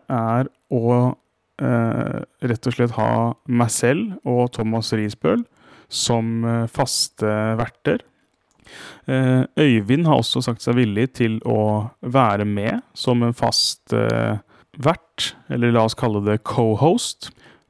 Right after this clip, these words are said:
Og vi har lyst til å ha, eh, studioformat hvor vi snakker om ting og tang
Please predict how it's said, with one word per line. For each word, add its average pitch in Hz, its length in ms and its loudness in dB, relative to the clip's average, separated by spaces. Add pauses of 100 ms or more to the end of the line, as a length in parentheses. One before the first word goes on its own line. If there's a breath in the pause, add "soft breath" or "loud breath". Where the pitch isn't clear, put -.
(100)
Og 131 360 2
vi 127 140 2
har 135 100 4
lyst - 260 -2
til 135 100 2
å 123 40 -6
ha, 110 420 0 (220)
eh, 120 240 -2
studioformat 113 1040 0
hvor 127 160 2
vi 120 260 0
snakker 139 560 -4 (280)
om 120 420 2
ting 113 260 0
og 117 80 -4
tang 175 240 2